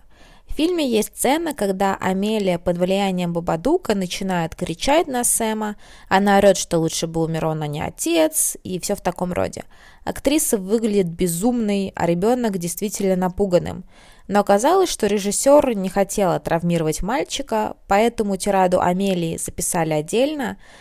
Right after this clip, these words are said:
а кадры с мальчиком записали немного <laughs> с другими словами матери. Актриса кричала, что соберёт все его конструкторы лего и выбросит их. Актёр так любил лего, что его это расстроило, поэтому реакция мальчика на экране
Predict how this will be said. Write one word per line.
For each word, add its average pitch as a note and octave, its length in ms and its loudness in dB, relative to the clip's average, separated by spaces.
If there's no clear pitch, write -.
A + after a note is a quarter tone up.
а F3 100 0
кадры F#3 520 2
с E3 100 -4
мальчиком A3 440 -2
записали A#3+ 580 0
немного G#3 680 2
<laughs> - 60 -2
с C4 100 2
другими A3+ 380 4
словами G3 380 2
матери. F#3 540 -2
Актриса - 480 0
кричала, A3+ 600 0
что - 240 -4
соберёт F#3+ 600 2
все - 200 0
его G3+ 180 0
конструкторы F#3+ 760 -2
лего F#3 420 2
и F#3 80 2
выбросит G3+ 640 -2
их. D#3 220 -10
Актёр A#3+ 360 0
так B3 280 0
любил F#3+ 300 2
лего, A3 440 2
что - 240 -2
его G3 260 2
это G3+ 200 2
расстроило, G3+ 600 2
поэтому F3+ 420 -2
реакция F#3 420 -2
мальчика F#3 520 -4
на F3 180 -2
экране A3 460 -4